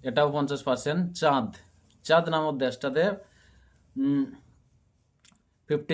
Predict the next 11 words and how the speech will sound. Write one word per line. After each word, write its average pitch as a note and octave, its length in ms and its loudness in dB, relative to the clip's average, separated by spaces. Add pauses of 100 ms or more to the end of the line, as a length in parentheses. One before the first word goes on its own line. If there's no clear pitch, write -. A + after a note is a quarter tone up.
এইট D3 200 -2
পার্সেন্ট, C#3 340 -2 (200)
আটান্ন C#3 240 -2 (100)
পার্সেন্ট। C3 360 -4 (800)
মালয়েশিয়া, C3+ 600 0 (1000)
মুসলিম D3 340 -4
কান্ট্রি A#2+ 360 -4 (100)
ভরপুর, A2 280 -4 (100)
তেষট্টি C3 400 -4
পার্সেন্ট B2 320 -2
মুসলমান A2+ 340 -6